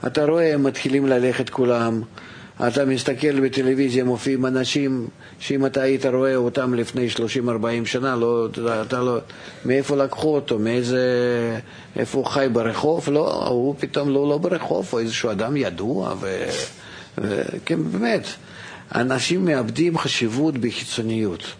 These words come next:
וזה מובן מ-, מ-, מאליו שכך אנחנו, אני מופיע לפעמים ו-, ו-, ונכנס לכל מיני מקומות, ואני מ-, מגיע ככה לבוש יפה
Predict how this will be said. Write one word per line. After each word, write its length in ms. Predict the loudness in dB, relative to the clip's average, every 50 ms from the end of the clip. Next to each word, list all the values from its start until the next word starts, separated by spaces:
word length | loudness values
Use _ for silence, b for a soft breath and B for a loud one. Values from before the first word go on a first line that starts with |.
| -20 -20 B B B B B B B B B -4
וזה 1200 | 0 2 2 4 4 2 2 2 2 2 2 0 0 0 0 -2 -2 -2 -2 -2 -2 0 2 2 2
מובן 420 | 2 2 2 2 2 2 4 4
מ-, 460 | 4 4 4 2 2 2 0 0 0
מ-, 200 | 0 0 0 0
מאליו 340 | 0 0 0 0 0 -2 -4
שכך 400 | -2 -4 -4 -2 -2 -4 -2 -2
אנחנו, 640 | -2 -2 -2 -2 -2 -2 0 0 0 0 -2 -2 -6 B B B B B B B
אני 260 | -2 2 2 4 4 4
מופיע 420 | 2 0 0 0 0 2 2 2
לפעמים 580 | 2 0 0 0 0 0 0 2 2 0 0 0
ו-, 280 | 0 0 0 0 -2 -2
ו-, 220 | -2 0 -2 0 -2 -2
ונכנס 640 | -2 -2 -2 -2 -2 -4 -2 -2 -2 -2 -2 -2 -4
לכל 220 | -4 -2 -2 -2
מיני 380 | 0 0 0 0 0 0 0 -2 -4 B B B B B B B -2
מקומות, 560 | -2 0 2 2 2 2 4 2 2 0 -2 -6 B B B B B B B B B -8 -2
ואני 340 | 0 2 2 2 2 2 2
מ-, 520 | 2 2 2 2 2 2 0 0 0 0
מגיע 360 | -2 -2 0 0 2 2 2
ככה 280 | 0 -2 -2 -2 -2 0
לבוש 340 | 0 0 0 0 0 0 0
יפה 220 | 0 0 -2 -2